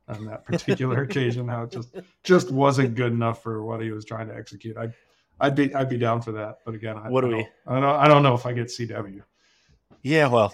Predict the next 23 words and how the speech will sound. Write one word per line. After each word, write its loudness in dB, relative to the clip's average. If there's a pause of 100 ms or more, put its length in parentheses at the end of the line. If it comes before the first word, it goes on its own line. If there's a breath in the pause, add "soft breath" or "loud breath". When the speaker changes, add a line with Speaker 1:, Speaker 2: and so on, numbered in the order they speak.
Speaker 2:
yeah, -2
again, -2
fair 2
point. -2
My 8
other 8
one, 4
I -2
thought 0
it'd -6
be -6
kind 2
of 0
fun 0
at, -8
like, 0
uh, 4
the -8
Players, -2
like, -6
on -4
number -8
seventeen, -8